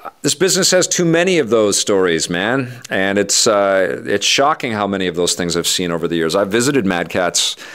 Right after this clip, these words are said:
You know, they've sent us tons of stuff to review. We've, we've made lots of hardware content around Mad Cats stuff over the years. Um, it's,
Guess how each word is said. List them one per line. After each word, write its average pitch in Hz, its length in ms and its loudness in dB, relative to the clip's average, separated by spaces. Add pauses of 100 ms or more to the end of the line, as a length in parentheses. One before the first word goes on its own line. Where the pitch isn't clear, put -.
(220)
You 104 80 -2
know, 95 160 2
they've 104 140 2
sent 117 200 0
us 104 100 -4
tons 131 400 0
of 107 100 0
stuff 107 320 -2
to 101 120 -2
review. 101 500 2
We've, 110 300 0
we've 98 220 -2
made 101 220 2
lots 92 300 0
of 107 80 -6
hardware 101 500 0
content 101 560 -2
around 92 400 0
Mad 98 240 -2
Cats 98 260 -2
stuff - 300 -2
over 104 200 2
the 95 100 2
years. 98 480 2 (640)
Um, 87 720 -2 (1080)
it's, - 460 0